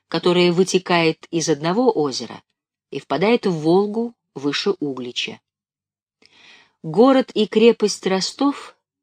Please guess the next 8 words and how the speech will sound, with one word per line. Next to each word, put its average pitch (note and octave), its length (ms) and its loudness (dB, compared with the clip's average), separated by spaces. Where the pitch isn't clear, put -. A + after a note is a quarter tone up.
место E3 320 -2
пребывания D#3+ 720 -2
архиепископа, - 1080 -10
вместе F3 600 0
с E3 80 -4
Белоозером E3 840 4
и D3 160 -8
Муромом F3 500 -2